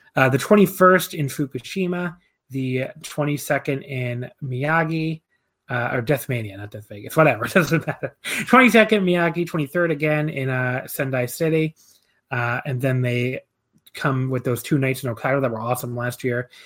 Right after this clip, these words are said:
in, uh, the twenty-fifth and twenty-sixth in Sapporo, uh, the twenty-ninth in Chiba,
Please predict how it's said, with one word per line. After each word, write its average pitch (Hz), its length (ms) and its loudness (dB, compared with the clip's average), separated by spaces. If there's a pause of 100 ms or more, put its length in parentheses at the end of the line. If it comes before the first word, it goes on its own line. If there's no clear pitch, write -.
(180)
in, 120 140 -4
uh, 113 360 -2
the 139 80 -10
twenty-fifth 131 420 -2
and 120 80 -12
twenty-sixth 123 600 -4
in 113 60 -8
Sapporo, 147 640 2 (460)
uh, 117 340 -4
the 127 100 -2
twenty-ninth 135 720 0
in 123 180 -6
Chiba, 180 600 0